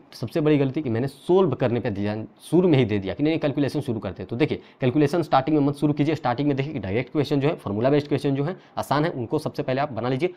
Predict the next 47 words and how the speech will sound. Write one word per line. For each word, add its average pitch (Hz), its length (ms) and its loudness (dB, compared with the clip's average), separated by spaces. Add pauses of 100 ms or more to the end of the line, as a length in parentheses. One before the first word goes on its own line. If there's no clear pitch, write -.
(240)
वन 190 200 6
टू 202 160 2
हंड्रेड 151 260 2
तक 143 160 -2
आप 143 160 -2
स्पीडली 185 420 2
जाइए, 151 320 4 (180)
चेक 196 180 2
करते 143 180 -2
जाइए 139 120 2
कि 143 100 2
कौन 143 160 0
कौन 135 120 -4
क्वेश्चन 123 280 -6
बन 98 140 -4
रहा 92 120 -6
है। - 60 -14 (240)
कुछ 160 140 4
कुछ 165 120 0
क्वेश्चन 156 240 0
होंगे 156 140 2
जो 135 80 -2
थोड़ा 127 200 -4
सा 120 100 -6
टाइम 160 180 2
लेंगे 147 160 2
तो 147 100 -4
उसको 110 160 -4
रख 110 120 -4
दीजिए 110 220 -4
आप 123 100 -6 (320)
अगले 147 280 2
वन 147 240 2
आवर 135 180 0
में, 139 100 -4
और 117 120 -4
उसमें 147 260 -2
बनाएंगे 139 280 0
तो 127 100 -2
आपको 113 220 -2
कम 117 140 -6
से - 80 -8
कम 143 120 -4
ट्वेंटी 110 280 -4
क्वेश्चंस 143 440 -6
बन 98 180 -6
जाएंगे। 90 300 -12